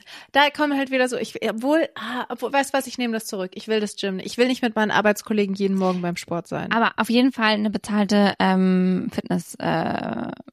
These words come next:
Speaker 1: Oh ja.
Speaker 2: Mitgliedschaft. Mhm. Da komme ich
Speaker 1: Über
Speaker 2: eigentlich an
Speaker 1: irgendeinen Anbieter.
Speaker 2: Genau, da würde ich tatsächlich sagen, ich finde generell, und das ist jetzt vielleicht ein bisschen schwammig,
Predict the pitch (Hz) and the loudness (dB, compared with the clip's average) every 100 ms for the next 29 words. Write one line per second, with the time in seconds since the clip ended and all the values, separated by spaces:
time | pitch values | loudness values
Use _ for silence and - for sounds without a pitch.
0 | - 311 269 175 180 196 - 175 - 175 | -2 0 2 0 0 -4 -2 -4 -4 -6
1 | - _ 196 202 233 466 _ _ - _ | -12 _ -6 0 0 0 _ _ -20 _
2 | - - _ _ - 226 311 277 208 233 | -20 -20 _ _ -4 0 4 4 4 2
3 | 247 269 220 226 226 208 214 202 196 185 | 2 2 2 0 2 0 0 -2 -6 -8
4 | 190 _ - 285 226 202 220 - 226 247 | -8 _ -6 0 2 4 2 0 -2 -2
5 | - 226 220 220 214 208 196 202 - 208 | -2 -6 -2 -2 -2 0 -2 -2 -6 -4
6 | 202 196 185 190 196 202 - 185 190 180 | -2 -4 -2 -2 0 -2 -6 -8 -8 -10
7 | - 185 - _ - - - - - 190 | -12 -12 -12 _ -20 -16 -16 -14 -8 -8
8 | 180 - 185 - 190 220 | -8 -8 -8 -2 -2 -2